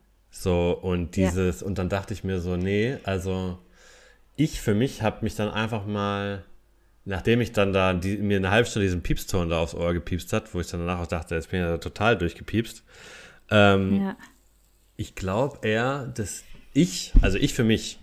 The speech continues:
Speaker 1: jetzt, das ist nur, ist meine Wahrnehmung, ich für
Speaker 2: Ja.
Speaker 1: mich muss, ähm, die Stille suchen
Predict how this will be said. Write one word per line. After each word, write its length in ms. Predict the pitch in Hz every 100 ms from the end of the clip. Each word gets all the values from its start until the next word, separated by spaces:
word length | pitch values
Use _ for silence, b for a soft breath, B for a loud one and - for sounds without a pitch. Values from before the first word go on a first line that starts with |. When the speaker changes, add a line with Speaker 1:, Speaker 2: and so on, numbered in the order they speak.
| -
Speaker 1:
jetzt, 180 | - - - - -
das 160 | - 107
ist 160 | -
nur, 280 | 104 120 113 92 101
ist 220 | 101 104
meine 240 | 101 95
Wahrnehmung, 520 | 80 80 80 78 78 - B B B B B B B B
ich 220 | 135 -
für 100 | 120
Speaker 2:
Ja. 60 | 113
Speaker 1:
mich 240 | 170 -
muss, 440 | 117 117 - - -
ähm, 560 | 101 98 95 98 92
die 100 | 90
Stille 320 | 87 139 147 87
suchen 400 | 80 76 76